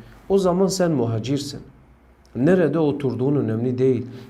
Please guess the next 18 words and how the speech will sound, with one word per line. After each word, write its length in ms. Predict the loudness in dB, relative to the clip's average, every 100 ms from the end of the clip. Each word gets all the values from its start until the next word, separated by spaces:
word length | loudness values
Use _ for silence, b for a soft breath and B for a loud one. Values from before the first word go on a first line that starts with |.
| -2
Nereye 380 | 2 4 4 2
yerleştiğin 600 | 2 0 -2 -4 -2 0
önemli 380 | 0 -2 -4
değil 160 | -4 -6 -8
kardeşlerim. 540 | -10 -10 -10 -14 -20 -20 -20 _ _ _ _ _ _
Evet. 340 | -2 -2 -4 -10 -18 -20 -20 _ _ _ _ -20 _ _ -20 -20 B B B 2
Yine 260 | 4 6
başka 340 | 4 2 2 2
bir 100 | 2
hadis-i 360 | 0 -2 -2
şerifte 400 | 0 0 2 -2
kardeşler, 600 | 0 0 0 0 2 2 0 B B B
Hazreti 360 | -2 -2 -2
Peygamber 420 | 0 2 2 2 0
sallallahu 540 | 0 0 2 4 4
aleyhi 220 | 2 2
ve 80 | 2
sellem 500 | 0 -2 0 2 2